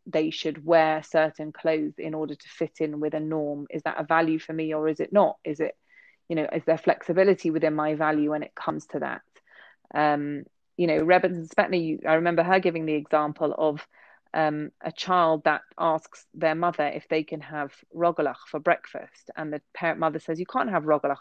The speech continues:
for breakfast. Rogalach isn't breakfast. You need to eat toast or whatever." And then the next morning, the mother's rushing to a meeting and she grabs a coffee and a rogalach and runs out the house and jumps in the car with the rogalach in one hand and the coffee in the other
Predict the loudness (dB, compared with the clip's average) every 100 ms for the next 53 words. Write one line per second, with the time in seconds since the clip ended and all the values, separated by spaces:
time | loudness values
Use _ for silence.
0 | -6 -4 -4 -4 -6 -2 0 2 0 -2
1 | -6 -4 -4 -6 -6 -8 -6 -6 -6 -4
2 | -4 -4 -6 _ 0 2 2 -4 -6 -2
3 | -2 -2 -6 -10 -18 -20 -20 -6 0 4
4 | 6 6 4 0 0 0 2 2 4 4
5 | 4 2 2 -6 -2 0 0 -4 -6 -8
6 | -8 0 4 4 2 -2 -2 2 2 4
7 | 4 4 0 -2 -2 -2 0 -2 -2 -4
8 | -8 -6 -8 -6 -4 -4 -6 -14 -8 -2
9 | -2 -2 0 0 0 -4 -2 -2 -2 -6
10 | -12 -14 -8 -8 -6 -6 0 2 2 -2